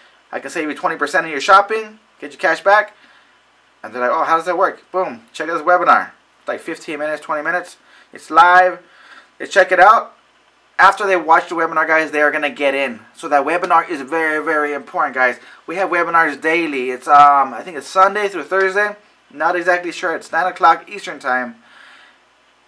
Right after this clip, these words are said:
And that's pretty cool 'cause you can plan your day. You know, people are home by that time.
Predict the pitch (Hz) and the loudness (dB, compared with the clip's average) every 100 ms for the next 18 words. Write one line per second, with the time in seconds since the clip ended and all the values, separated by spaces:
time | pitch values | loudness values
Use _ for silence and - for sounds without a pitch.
0 | _ _ _ _ _ 120 143 147 - 170 | _ _ _ _ _ -2 0 0 -2 -8
1 | 131 175 156 139 127 123 151 143 143 135 | -6 -8 -8 -10 -12 -14 -6 -4 -4 -6
2 | 123 135 123 123 - 156 143 123 - 156 | -2 -2 -2 -4 -6 -6 -2 0 0 0
3 | 160 147 147 147 170 151 151 147 | 2 2 2 0 2 2 2 -4